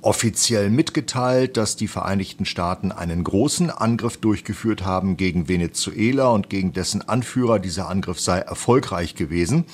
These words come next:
Trump hat gesagt, man habe Nicolás Maduro, den venezolanischen Präsidenten, und seine Frau gefangen genommen und man habe beide aus dem Land ausgeflogen.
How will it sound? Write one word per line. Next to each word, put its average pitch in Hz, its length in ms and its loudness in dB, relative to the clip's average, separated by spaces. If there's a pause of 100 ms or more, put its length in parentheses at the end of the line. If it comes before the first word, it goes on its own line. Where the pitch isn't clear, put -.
(480)
Trump 107 180 2
hat 110 120 0
gesagt, 104 540 2
man 92 200 0
habe 104 300 4
Nicolás 113 640 2
Maduro, 107 520 4
den 95 200 2
venezolanischen 92 840 0
Präsidenten, 95 600 0
und 127 240 2
seine 98 260 2
Frau 95 360 2
gefangen 120 520 0
genommen 113 480 6 (560)
und 92 140 2
man 90 240 2
habe 90 400 2
beide 90 460 2
aus 98 200 2
dem 95 180 2
Land 92 380 0
ausgeflogen. 113 880 4